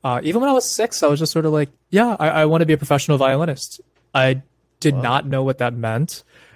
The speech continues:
Speaker 1: I had no idea, I, but it was the only thing that I knew at the time. And I just kind of always kept saying that as I grew up, you know, through elementary school, through middle school.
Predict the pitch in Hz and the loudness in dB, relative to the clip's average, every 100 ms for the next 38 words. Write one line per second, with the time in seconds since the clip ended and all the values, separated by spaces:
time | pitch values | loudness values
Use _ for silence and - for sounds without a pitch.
0 | _ - 117 123 120 139 135 127 139 151 | _ -2 0 0 0 2 2 0 -2 -2
1 | 156 151 170 165 170 165 165 156 135 120 | -2 2 2 4 2 2 0 0 0 0
2 | 127 208 156 131 - 139 139 151 _ _ | -2 -4 -6 -8 -10 -10 -10 -14 _ _
3 | _ _ - 120 117 113 - _ - 131 | _ _ -4 0 0 -2 -12 _ -4 -2
4 | 147 - 175 170 - - 147 143 139 - | -2 -4 -2 -2 -2 -2 0 2 -2 -6
5 | - 127 - - 123 120 135 156 185 139 | -8 -8 -6 -4 -2 -2 0 0 0 0
6 | 131 120 123 110 113 - - 131 117 - | 0 -4 -4 -4 -4 -4 -10 -8 -8 -6
7 | 113 107 107 120 113 170 180 185 - 170 | -6 -6 -6 -4 -2 0 0 -4 -2 2
8 | 160 156 147 117 147 151 - 151 143 139 | 4 4 2 -2 -2 -2 0 0 0 -2